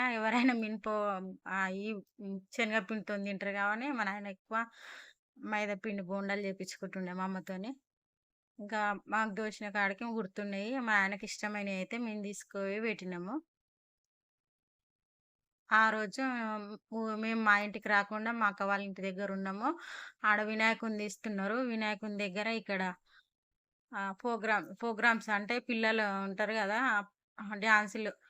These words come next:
అమ్మాయిలు డాన్సులు చేస్తుర్రు. ఆ, గుడ్డేలు,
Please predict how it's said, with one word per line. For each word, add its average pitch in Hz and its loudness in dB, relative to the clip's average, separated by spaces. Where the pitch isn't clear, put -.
అమ్మాయిలు 214 2
డాన్సులు 208 2
చేస్తుర్రు. 220 -2
ఆ, 196 -2
గుడ్డేలు, 202 0